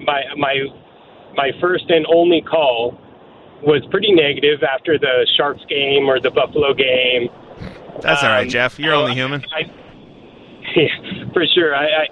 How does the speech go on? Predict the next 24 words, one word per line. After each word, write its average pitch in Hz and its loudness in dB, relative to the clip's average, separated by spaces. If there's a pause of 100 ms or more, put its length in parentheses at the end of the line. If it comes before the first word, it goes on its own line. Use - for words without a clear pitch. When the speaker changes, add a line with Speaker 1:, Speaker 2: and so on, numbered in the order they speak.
Speaker 1:
I 147 0
need 180 4
to 180 -2
give 175 2
you 170 4
a 147 -2
positive 139 -6
call 127 0
here 131 -6
today. 113 -2
So 127 0 (560)
I, 165 -2
I 175 -2
agree 190 2
with 160 4
all 165 2
the 147 -2
callers 135 -2
about, 123 -2 (500)
you 123 -2
know, 127 2
the, 131 0 (100)
the 139 -4
big 175 -2